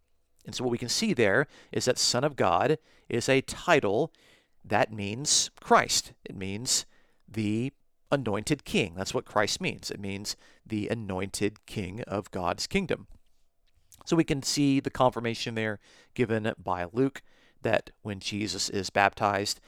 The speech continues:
and announced to be the Son of God, that this is meant to be a title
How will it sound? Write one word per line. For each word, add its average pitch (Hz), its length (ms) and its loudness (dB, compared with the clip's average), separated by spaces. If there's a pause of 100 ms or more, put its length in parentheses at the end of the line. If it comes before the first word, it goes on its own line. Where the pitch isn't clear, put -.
(240)
and 92 180 -10
announced 101 380 -4
to 101 60 -12
be 98 220 -4
the 101 100 -6
Son 101 200 -4
of 87 100 -10
God, 135 280 2
that 104 140 -6
this - 220 -4
is 92 380 -4
meant 98 280 -6
to 113 120 -6
be 98 400 -4 (460)
a 92 560 -4 (1400)
title 143 600 4